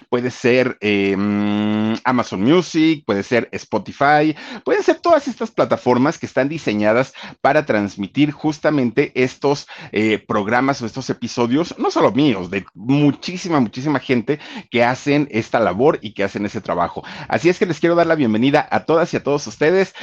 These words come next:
en esta noche de fin de semana, en el cual ya saben que de pronto se nos quedan algunos pendientes que contarles durante, pues, las transmisiones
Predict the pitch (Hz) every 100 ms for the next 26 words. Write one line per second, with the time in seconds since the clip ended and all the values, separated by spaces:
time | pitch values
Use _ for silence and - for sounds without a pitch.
0 | 208 - 202 247 240 277 302 226 156 170
1 | - 285 320 277 - 139 139 156 190 127
2 | 127 120 - 226 240 180 147 147 87 80
3 | 113 147 135 113 98 - 95 - 131 139
4 | - - 196 - 113 113 160 - 113 107
5 | 117 120 110 135 - 208 170 120 110 104
6 | 131 175 - 107 104 101 95 95 92 90
7 | 98 95 98 113 135